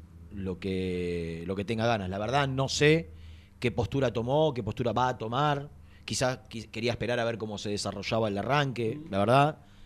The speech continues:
Speaker 1: todavía desconozco.
Speaker 2: Eh,
Speaker 1: Eh,
Speaker 2: habrás notado que hubo muchos mensajes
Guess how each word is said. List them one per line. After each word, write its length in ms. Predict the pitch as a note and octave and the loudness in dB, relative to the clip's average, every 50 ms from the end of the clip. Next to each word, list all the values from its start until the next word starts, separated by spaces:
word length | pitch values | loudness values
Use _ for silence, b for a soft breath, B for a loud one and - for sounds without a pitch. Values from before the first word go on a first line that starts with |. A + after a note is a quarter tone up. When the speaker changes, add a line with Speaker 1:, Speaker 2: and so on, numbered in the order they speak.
| b b b - - | b b b -4 2
Speaker 1:
todavía 400 | - C3+ B2+ B2+ D3 F3+ F#3 E3+ | 4 4 6 6 6 8 8 8
desconozco. 600 | D3 C3+ A#2 - B2+ A2+ G#2+ F2+ - - F#2 F2 b b b b b b b | 8 6 4 2 0 0 0 -2 -4 -6 -8 -8 b b b b b b b
Speaker 2:
Eh, 180 | C#3 C3+ C3 - | -6 -4 -4 -4
Speaker 1:
Eh, 200 | G#2+ A2 A2+ A2 - - - - - | -4 -4 -6 -6 -10 -18 -20 -8 -2
Speaker 2:
habrás 280 | - D3 F3 G3 G#3 F#3+ | 0 2 2 4 2 2
notado 480 | F#3 F3+ C3+ F3+ F#3 G3 G3 G3 D3+ | 2 2 4 6 8 8 8 6 4
que 80 | D3 D#3 | 4 4
hubo 120 | D#3+ D#3 | 4 4
muchos 300 | D3 D#3 F3 - - D#3+ C#3 | 4 2 -2 -2 -2 -2 -2
mensajes 640 | C#3+ C3+ - - D3 C3 - C#3+ C3+ C3 - - | -2 -2 -2 0 -2 0 0 -2 -4 -4 -6 -10